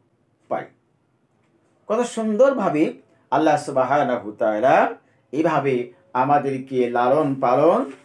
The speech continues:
করেন। আমাদেরকে কি করেন? লালন পালন করেন। তোমাদের প্রশ্ন হতে পারে যে, "আল্লাহ তাআলা আমাদেরকে কিভাবে লালন পালন করেন, তার পাঁচটি বাক্য লিখো অথবা পাঁচটি বাক্যে লিখো।" তখন আমরা এই কথাগুলো এখান থেকে পাঁচটি বাক্য লিখব ইনশাআল্লাহ।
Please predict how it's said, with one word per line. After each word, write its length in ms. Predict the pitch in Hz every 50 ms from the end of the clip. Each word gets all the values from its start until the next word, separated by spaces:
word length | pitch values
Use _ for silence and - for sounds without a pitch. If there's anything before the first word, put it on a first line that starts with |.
| _ _ _ _
করেন। 320 | - 120 107 98 92 - -
আমাদেরকে 400 | 107 113 123 135 147 160 165 180
কি 100 | 180 202
করেন? 560 | 185 - 247 262 269 262 233 170 - - 82 - - _ _ _ _ _ -
লালন 440 | 120 127 131 135 131 127 123 113 110
পালন 320 | 117 110 110 107 98 95
করেন। 120 | 98 104
তোমাদের 280 | 92 139 156 175 196 202
প্রশ্ন 320 | 202 196 185 - - 214
হতে 200 | 214 208 208 220
পারে 280 | 208 226 240 269 294 - - - _ _ - -
যে, 80 | 147
"আল্লাহ 280 | 151 156 165 160 156 151
তাআলা 220 | 156 151 147 147
আমাদেরকে 560 | 147 147 143 139 143 143 131 135 139 131 131 - -
কিভাবে 340 | 131 127 143 139 139 135
লালন 380 | 123 127 123 123 123 127 131 131
পালন 320 | 131 143 147 156 156 156
করেন, 260 | - 170 180 220 233 -
তার 120 | 202 160
পাঁচটি 460 | - - 127 123 - - - - 131
বাক্য 680 | 123 127 123 123 - _ - 170 175 190 220 254 233 - - _ _ _ _ _ -
লিখো 240 | 101 - - -
অথবা 300 | - - 107 160 170 202
পাঁচটি 320 | 202 - 147 143 - - 139
বাক্যে 580 | 123 131 127 - - - 160 196 247 269 -
লিখো।" 300 | - 87 85 - - - _ _ _ _ _ _ _ _ -
তখন 180 | 196 196 202
আমরা 320 | 208 196 185 175 170 170 160
এই 100 | 147 147 -
কথাগুলো 400 | 139 131 135 123 117 123 120 107
এখান 200 | 101 123 110 107
থেকে 220 | 104 131 151 196
পাঁচটি 300 | - 127 117 - - 123
বাক্য 580 | 110 113 110 - - - - 170 220 - - - -
লিখব 380 | 82 85 80 - - - 82
ইনশাআল্লাহ। 500 | 85 87 - - - 85 - - - -